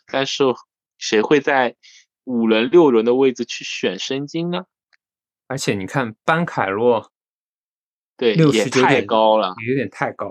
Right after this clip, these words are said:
Speaker 2: 了。
Speaker 1: 太高了，我，我觉得一个新秀来说，对吧？我觉得他合理的位置在八十到一百吧。
Speaker 2: 是的。
Speaker 1: 可能我比，我是一个比较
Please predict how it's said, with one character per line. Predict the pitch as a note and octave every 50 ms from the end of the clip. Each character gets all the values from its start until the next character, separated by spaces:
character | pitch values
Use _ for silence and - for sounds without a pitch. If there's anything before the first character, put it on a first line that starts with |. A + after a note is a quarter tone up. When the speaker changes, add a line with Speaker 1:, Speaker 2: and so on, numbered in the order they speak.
| F#2+ F#2+
Speaker 2:
了。 | - - - - - _ _ _
Speaker 1:
太 | - - - D3+ C3 A#2
高 | A2 - G#2+ G#2+ G#2 G2+ G2+
了， | G#2 -
我， | - - - - - - - - - G#2
我 | G#2 G2+ G2 F#2+ -
觉 | _ - G#2 G#2 G#2
得 | G#2+ A2 A2 A2 A2 G#2+ G#2+ - _ _ _ _ -
一 | B2 B2+
个 | C3 D3
新 | - - - E3+ D#3+ E3+
秀 | E3+ - F#3 D#3
来 | B2 G#2 G2 G2
说， | - - A2+ G#2+ G#2+
对 | G#2+ G#2+
吧？ | A2+ - - - _ _ _ _ _ _ _ _ _ _ _ _ _ _ _ _ _ _ _ _ _ _ _ _ _ _ _ _ _ _ _
我 | - B2+ B2 A#2 A2
觉 | A#2 A#2+
得 | B2+
他 | B2+ - E3 D3+ D3+
合 | - - - B2 A#2
理 | A#2+ B2 A#2
的 | G#2+
位 | G#2 A2+ A2+ A2
置 | G#2+ G#2+ G#2+ G#2+ G2+
在 | - - A#2 A2+ A2+
八 | - - C3 C#3
十 | D3 - - A#2
到 | - B2 A#2 B2
一 | A#2+ B2+ A2+ -
百 | - -
吧。 | A#2+ _ _ _ - - _ _ _ _ _ _ _ _ _ _ _ _ _ _ _ _ _ _ _ _ _ _ _ _ _ _ _ _ _ _ _ _ _ _ _ _ _ _ _ _
Speaker 2:
是 | - - - - A#2
的。 |
Speaker 1:
可 | A#2+
能 | G#2 A2 B2
我 | C3 C3+
比， | - - A2+ G#2+ -
我 | - A2+ G#2
是 | - - C3+
一 | B2+
个 | B2 A#2+
比 | A#2 G#2+
较 | A2+ A#2 A2+